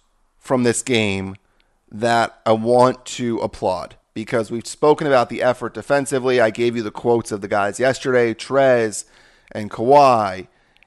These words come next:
and we've talked about what needed to get better because we've obviously focused on when you lose a game, there's gonna be a lot of negatives that come from it. When you barely beat a team in New York, there's gonna be some negatives that come from it.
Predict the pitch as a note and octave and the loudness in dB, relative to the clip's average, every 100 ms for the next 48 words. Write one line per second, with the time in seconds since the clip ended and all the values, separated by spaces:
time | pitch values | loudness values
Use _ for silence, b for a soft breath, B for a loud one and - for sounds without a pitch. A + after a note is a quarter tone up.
0 | _ A2+ A2+ A2 A2 - D3+ C#3+ C#3+ B2+ | _ 0 2 2 -2 -4 0 0 0 2
1 | B2 A#2+ - - A2 A#2 B2 A#2 A#2 A#2+ | 4 4 2 -6 -2 4 4 2 -4 -2
2 | B2+ B2+ A#2+ A#2 - - - _ _ - | -2 -2 0 -2 -2 -20 -20 _ _ -8
3 | C#3 B2 G#2+ G#2 D2+ - _ - A2+ - | 0 2 2 -2 -4 -16 _ -18 -14 -4
4 | G#2 G2 G2+ F#2+ G#2 A2 G#2+ G#2+ G2 - | -2 -2 -4 -10 -12 -10 -8 -10 -14 -20
5 | _ _ _ _ B2 C3 B2+ C3+ A#2 A#2+ | _ _ _ _ 4 4 4 -2 -4 -2
6 | A2+ A#2 A2 A2 G#2 G#2 G#2 G#2+ A#2 C3 | -2 -2 -6 -2 -2 -2 -6 -6 -2 -2
7 | A#2+ A#2+ A#2 A2+ G#2+ G2+ G2+ G2+ G#2 A#2+ | -2 -4 -4 -4 -8 -10 -8 -6 -4 -2
8 | C3+ C3+ A#2+ B2 B2 A#2 B2 A#2+ - b | 0 0 -2 -4 -4 -4 -4 -4 -6 b
9 | b b A2+ G#2+ B2 C#3 B2+ A#2 A#2 G#2+ | b b -14 -8 0 0 0 0 -2 -2
10 | A2+ G#2+ G#2+ G#2+ G#2+ A2 G#2 G#2 G2+ G#2 | -6 -6 -6 -4 -4 -6 -10 -12 -12 -10
11 | G#2 G2+ F#2+ F#2+ - F#2+ - F2+ | -8 -6 -8 -10 -12 -14 -12 -16